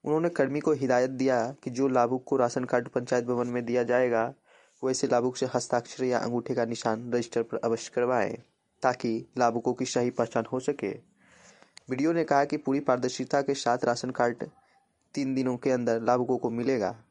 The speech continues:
उन्होंने लाभुकों से अपने अपने पंचायत के पंचायत भवन में पहुंचकर ग्राम कचहरी के सचिव एवं विकास मित्र से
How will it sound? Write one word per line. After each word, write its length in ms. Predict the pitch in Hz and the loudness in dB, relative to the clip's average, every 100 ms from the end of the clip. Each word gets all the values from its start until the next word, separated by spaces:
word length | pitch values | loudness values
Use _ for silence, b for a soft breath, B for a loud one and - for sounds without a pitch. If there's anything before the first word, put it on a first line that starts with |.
| _ b b b b | _ b b b b
उन्होंने 260 | 135 135 135 | -2 2 4
लाभुकों 380 | 123 120 127 143 | 4 4 2 0
से 140 | - | 0
अपने 200 | 127 127 | 0 0
अपने 200 | 120 123 | -2 -2
पंचायत 480 | 127 120 117 131 123 | -2 -4 0 -2 0
के 100 | - | -4
पंचायत 400 | - 123 - 127 | -4 -4 0 0
भवन 220 | 120 127 | 0 -2
में 160 | 127 120 | -2 0
पहुंचकर 600 | 127 139 - 123 117 143 - 120 | 0 0 -2 -4 -4 -8 -14 -6
ग्राम 320 | 117 127 123 | 0 2 2
कचहरी 380 | 131 135 127 123 | 0 2 0 0
के 80 | |
सचिव 360 | 123 127 135 123 | 0 0 0 0
एवं 200 | 117 120 | 0 0
विकास 360 | 120 127 123 - | 0 2 0 -2
मित्र 220 | 135 135 | -4 -6
से 380 | - 135 - | -2 -2 -2